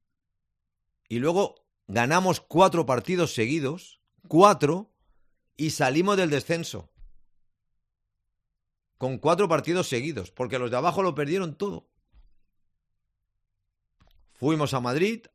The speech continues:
campo del Atlético, el único partido que perdimos. Volvimos a casa, ganamos en casa y ganamos en Almería. Y ese día fue el que nos salvamos, en la penúltima jornada.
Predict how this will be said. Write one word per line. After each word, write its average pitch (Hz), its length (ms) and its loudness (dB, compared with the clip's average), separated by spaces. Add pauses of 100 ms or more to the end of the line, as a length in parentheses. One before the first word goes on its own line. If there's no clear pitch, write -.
(140)
campo 113 240 -4
del 104 120 -2
Atlético, 170 680 -4 (300)
el 104 120 -4
único 151 260 -2
partido 120 340 -4
que 107 80 -6
perdimos. 165 500 -6 (1300)
Volvimos 151 440 0
a 143 80 0
casa, 156 460 -2
ganamos 123 560 2
en 117 100 -4
casa 180 480 -6 (400)
y 139 140 -6
ganamos 135 480 2
en 104 100 -8
Almería. 90 500 -14 (1600)
Y 113 160 -4
ese 131 160 -2
día 160 180 4
fue 113 140 -2
el 87 40 -10
que 98 80 -8
nos 90 140 -12
salvamos, 80 500 -16 (420)
en 104 120 -12
la 107 80 -6
penúltima 123 420 -6
jornada. 82 460 -14